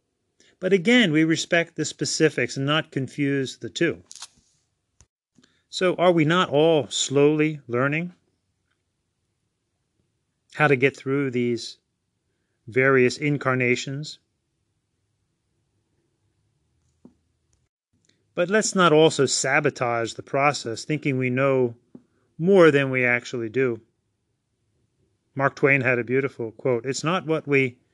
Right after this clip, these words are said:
don't know, but it's what we think we know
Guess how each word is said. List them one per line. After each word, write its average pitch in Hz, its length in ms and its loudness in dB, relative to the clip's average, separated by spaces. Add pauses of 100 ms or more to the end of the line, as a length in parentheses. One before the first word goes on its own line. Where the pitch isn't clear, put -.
(400)
don't 175 380 -2
know, 107 400 -8
but 135 160 0
it's 135 180 0
what 151 140 0
we 131 140 -2
think 226 560 -4
we 160 160 -2
know 123 500 -4